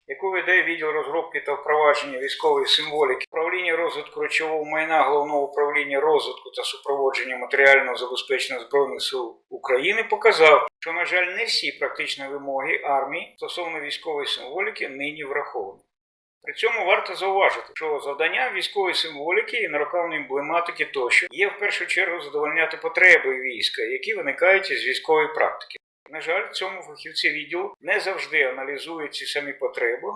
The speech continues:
тому і не можуть їх повністю задовольняти. На першому етапі впровадження нової нарукавної емблематики головне зусилля було покладено на створення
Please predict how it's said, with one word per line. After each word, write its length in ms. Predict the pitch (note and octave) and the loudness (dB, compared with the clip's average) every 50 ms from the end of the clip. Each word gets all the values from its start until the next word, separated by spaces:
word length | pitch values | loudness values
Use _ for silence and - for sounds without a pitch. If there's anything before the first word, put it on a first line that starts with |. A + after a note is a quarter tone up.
| - - | -8 -4
тому 260 | E3 E3+ F#3 G#3 A3 | -4 -2 -2 2 0
і 60 | G#3+ | 0
не 100 | F#3+ E3+ | 0 0
можуть 420 | D3+ D3 D#3 F3 E3+ E3+ E3 - - | -2 0 0 0 0 0 -2 -2 -4
їх 180 | C#3+ - - | -8 -8 -2
повністю 640 | - C#3 C#3+ D3 D3 D3 C#3+ - - E2+ - - - - | 0 2 2 2 -2 -6 -6 -6 -6 -8 -10 -12 -14 -10
задовольняти. 720 | - A#2+ B2 C3+ C3+ C#3 C#3 - G2+ F#2 F2+ - - - _ _ _ _ _ _ _ _ _ _ _ _ _ | -8 -4 0 2 4 4 2 2 -2 -8 -10 -10 -12 -18 _ _ _ _ _ _ _ _ _ _ _ _ _
На 100 | - D#3+ | -12 -6
першому 420 | - B3 C4 B3 B3 G#3+ G3 F#3+ F#3 | -2 0 0 2 0 0 0 0 -2
етапі 420 | - - F3+ E3 D#3+ D#3 D#3+ F3+ | 0 4 4 4 4 4 2 -2
впровадження 720 | - - - E3 D#3 D#3+ D#3 D3 C#3+ - - C#3+ C#3 C3 | -4 -2 -2 0 2 4 4 4 4 2 -2 -6 -8 -8
нової 400 | C3 D3 D#3 E3 E3+ F3 E3 D#3 | -6 -4 -2 0 0 0 0 -2
нарукавної 760 | D3+ D3+ D#3 D#3 - D#3+ D#3+ D#3 D3+ D3 C#3+ C#3 C3 B2 - - | -2 -2 -2 -2 2 4 6 6 6 4 0 -2 -2 -2 -4 -6
емблематики 720 | - C#3+ C3+ D3 D#3 C#3+ B2+ A#2 A2+ - - - - F3 - | -8 -8 -4 -4 -4 -2 0 -2 -2 -2 -4 -6 -6 -4 -4
головне 360 | B2 C3+ D3+ D#3 F3 F#3+ F3+ | -2 0 0 0 2 0 0
зусилля 460 | D3 D3+ C#3+ - - G3 - G#3+ G3+ - | 0 0 0 2 6 6 6 6 6 4
було 280 | - E3 F3 E3+ - | 4 0 0 0 -2
покладено 480 | - - - D3+ D#3+ F3 F3+ F3 F3 E3+ | -6 -4 4 8 8 8 8 6 2 0
на 140 | E3 D3+ D3 | 0 0 0
створення 640 | - - E3 E3+ E3+ F3 E3+ E3 D#3+ C#3+ - | 0 0 2 4 6 6 6 6 4 2 0